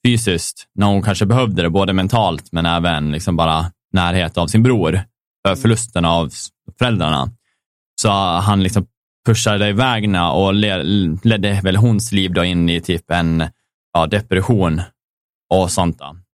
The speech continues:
Speaker 1: Eh, men på grund av att han, eh, velat typ gengälda på något sätt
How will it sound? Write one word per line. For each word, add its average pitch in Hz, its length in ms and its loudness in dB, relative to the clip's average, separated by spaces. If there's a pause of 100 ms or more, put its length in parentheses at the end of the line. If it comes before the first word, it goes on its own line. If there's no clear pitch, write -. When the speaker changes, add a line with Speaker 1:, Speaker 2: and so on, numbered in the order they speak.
(280)
Speaker 1:
Eh, 80 260 -4
men 95 360 2
på 110 120 2
grund 113 300 2
av 95 280 2
att 87 160 -2
han, 85 420 0 (920)
eh, 87 140 2 (300)
velat 92 500 0
typ 92 200 -4
gengälda 98 800 0
på - 120 -6
något 98 220 0
sätt 82 300 -4